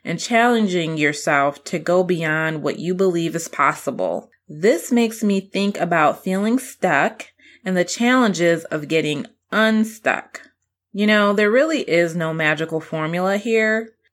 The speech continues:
If there's something that we want to accomplish, we just have to start by putting one foot in front of the other.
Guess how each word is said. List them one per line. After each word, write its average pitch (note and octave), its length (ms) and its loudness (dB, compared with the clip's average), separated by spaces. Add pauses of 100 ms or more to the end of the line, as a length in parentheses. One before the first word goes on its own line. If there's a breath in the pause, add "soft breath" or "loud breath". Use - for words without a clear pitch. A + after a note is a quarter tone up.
If G#3 260 2
there's A3+ 300 2
something D#4 520 0
that A3+ 220 2
we G3+ 140 2
want F#3+ 300 0
to - 180 -4
accomplish, A#3+ 880 0 (280 soft breath)
we G#3 160 2
just B3+ 240 2
have A#3+ 220 0
to G3+ 100 -4
start G3 460 0
by E3 140 0
putting D#3 500 -2
one D#3+ 240 -2
foot D#3+ 440 0
in E3+ 120 -6
front D#3 260 -4
of D3+ 140 -6
the D3+ 160 0
other. D3+ 580 0